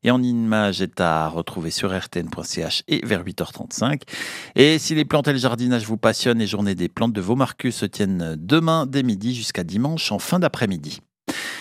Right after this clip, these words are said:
La pose de la première pierre du futur site principal de Viteos a eu lieu hier à la Chaux-de-Fonds. D'ici l'automne deux mille vingt-sept, Viteos emménagera dans un bâtiment à la rue de l'Hôtel de Ville,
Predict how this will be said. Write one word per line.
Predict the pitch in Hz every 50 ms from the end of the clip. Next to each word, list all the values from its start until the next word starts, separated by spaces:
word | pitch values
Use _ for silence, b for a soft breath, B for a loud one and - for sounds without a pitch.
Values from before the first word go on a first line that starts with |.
| B B B -
La | 98 -
pose | - 113 117 104 98
de | 113
la | 110 110 104
première | - - 110 107 107 101
pierre | - - 117 101 98
du | 90 92
futur | - - 104 - - 104 -
site | - - 123 117
principal | - - 110 101 - - - 107 101 92
de | 92
Viteos | 90 92 135 139 - 147 143 131 117 107 - -
a | 95
eu | 90 92
lieu | 87 90 92 92 92
hier | 90 92 117 117 104 90
à | 92
la | 80 82
Chaux-de-Fonds. | - - - 95 - - - - 113 247 262
D'ici | 113 98 95 - - - 110 104 92
l'automne | 98 107 110 - - 127 117 113 107
deux | 95 110
mille | 107 113 104
vingt-sept, | 92 107 104 107 - - - 139 139 - -
Viteos | 113 107 110 - - 107 101 95 -
emménagera | 107 95 92 85 85 85 78 85 87 85
dans | - 85 80 - -
un | 78
bâtiment | 76 82 - - - - 92 87
à | 78
la | 65 80
rue | - 143
de | 151 139
l'Hôtel | 131 113 - 110 95
de | 80 82
Ville, | 76 76 113 147 170